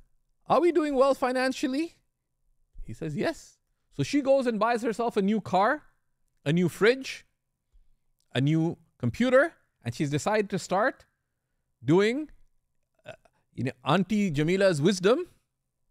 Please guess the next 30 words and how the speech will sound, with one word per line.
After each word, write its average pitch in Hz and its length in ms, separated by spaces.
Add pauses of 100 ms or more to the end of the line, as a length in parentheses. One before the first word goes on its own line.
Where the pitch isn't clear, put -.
(840)
a 139 340 (300)
vlog 151 320
on 151 160
YouTube, 226 460 (260)
Auntie 131 260
Jamila's 147 640 (920)
wisdom. 214 400 (560)
So 135 80
she 160 160
bought 180 340 (420)
fifteen 185 360
thousand 175 320
dollars 214 340
of 196 100
media 220 280
equipment 175 400
as 220 120
well 262 220 (920)
to 135 80
make 156 240
a - 20
YouTube 156 400
studio 160 460 (120)
in 127 120
their 156 100
basement. 190 420 (640)
Suddenly, 214 280
Uncle 185 260
Jamil's 165 400
broke. 135 400